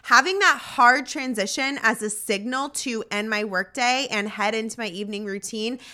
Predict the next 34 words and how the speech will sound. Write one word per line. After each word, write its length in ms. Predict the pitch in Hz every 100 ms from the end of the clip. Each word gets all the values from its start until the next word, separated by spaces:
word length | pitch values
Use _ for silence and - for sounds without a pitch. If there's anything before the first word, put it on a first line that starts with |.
| -
has 180 | 277 220
been 220 | 247 226
so 540 | - - 262 240 254
helpful, 420 | 240 214 202 202
you 160 | 185 180
guys. 300 | 175 170 180
Like, 120 | 202
it's 180 | 226 226
really 220 | 247 311
kind 240 | 339 320 311
of 80 |
just, 240 | 233 254 - - - - 277
it 100 | 269
helps 400 | - 302 320 330
me 340 | 320 294 254
transition 760 | - 285 262 214 233 294 269 269
my 200 | 220 214
mindset, 640 | 208 208 226 240 220 170 135
like 160 | 214
I 80 | 226
mentioned 280 | 220 208 226 202
earlier, 400 | 185 196 226 247
into 640 | 254 220 240 - 262 233 220
the 180 | 208 226
new 240 | 220 202
task, 540 | - - 208 175 - -
even 340 | 262 302 285
though 200 | 240 240
that 220 | 226 208
new 160 | 208 214
task 520 | - 190 196 240 -
is 160 | 240 -
something 440 | 214 220 214 208
that 240 | 185 185